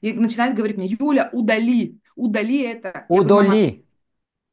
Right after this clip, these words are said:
Speaker 1: я говорю: «Отпишись, я веду соцсети не для тебя, я веду соцсети для себя и для своих клиентов».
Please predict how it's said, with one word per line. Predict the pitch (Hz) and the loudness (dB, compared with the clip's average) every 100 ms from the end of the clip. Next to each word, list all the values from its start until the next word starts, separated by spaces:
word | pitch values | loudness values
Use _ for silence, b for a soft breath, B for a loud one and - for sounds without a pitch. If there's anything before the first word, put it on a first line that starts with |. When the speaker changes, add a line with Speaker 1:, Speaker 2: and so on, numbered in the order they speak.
| _ - | _ -8
Speaker 1:
я | 185 | -8
говорю: | 208 | -6
«Отпишись, | 226 233 233 240 214 180 - _ | -8 -6 -6 -6 -8 -10 -14 _
я | 196 202 | -8 -6
веду | 208 226 | -6 -8
соцсети | 233 - 277 339 | -10 -8 -6 -2
не | 214 | -2
для | 208 208 | -2 -4
тебя, | 185 151 117 - b b | -6 -8 -8 -10 b b
я | 208 | -6
веду | 208 | -6
соцсети | 220 208 220 208 | -8 -10 -8 -8
для | 185 190 | -6 -8
себя | 202 247 339 | -8 -4 -4
и | |
для | 196 | -4
своих | - - 226 240 | -10 -10 -10 -8
клиентов». | 170 147 139 - | -10 -10 -12 -18